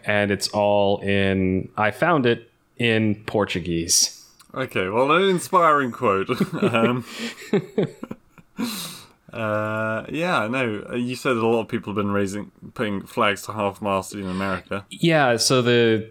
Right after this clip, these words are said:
Speaker 1: you know, the, our, our government here basically said that government offices for the same duration of, like, until her funeral would have them at half-mast.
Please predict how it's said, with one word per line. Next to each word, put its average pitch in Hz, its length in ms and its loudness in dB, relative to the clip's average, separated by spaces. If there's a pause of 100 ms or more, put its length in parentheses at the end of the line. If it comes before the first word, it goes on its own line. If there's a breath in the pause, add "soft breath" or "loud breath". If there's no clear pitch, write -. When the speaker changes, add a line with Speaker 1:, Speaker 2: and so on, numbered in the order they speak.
Speaker 1:
you 127 100 2
know, 110 120 4
the, 104 360 0 (220)
our, 123 160 2
our 127 120 2
government 117 360 0
here 107 460 2 (160)
basically 104 840 0 (120)
said 104 380 2
that 98 280 -2 (220)
government 127 380 2
offices 104 920 2 (140)
for 117 80 2
the 98 240 2
same 107 360 2
duration 101 500 2
of, 95 220 -2
like, 107 180 0
until 104 240 0
her 101 80 2
funeral 101 440 2
would 98 120 2
have 98 160 2
them 98 120 0
at 90 80 -2
half-mast. 95 720 0